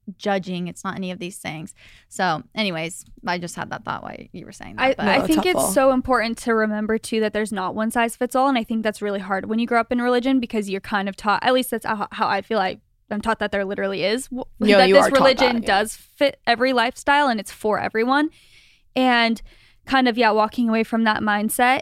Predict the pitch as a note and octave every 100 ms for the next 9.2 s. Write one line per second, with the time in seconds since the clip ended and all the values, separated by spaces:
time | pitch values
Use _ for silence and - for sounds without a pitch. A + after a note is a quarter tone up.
0 | - A3+ - - - A3+ C4 C#4+ A#3+ A3+
1 | A#3+ A3 G#3 A#3+ - A#3+ A3 - A3 A3
2 | G3+ G3+ - _ _ - A#3+ A3+ - A#3
3 | A3 G#3+ G#3+ - _ _ _ - B3+ B3
4 | A#3 A3 A3 G3 G3+ - A#3+ B3 A#3+ B3
5 | B3 A3+ G#3+ - A3+ A#3+ A#3+ A#3 G3 G#3
6 | A3+ G3+ A3 G#3 A#3+ B3 A#3 A3 - -
7 | _ _ _ _ _ _ _ - D#4 -
8 | D4 D#4+ G#4+ A4 C4+ - - B3 C4+ D4
9 | D4 D4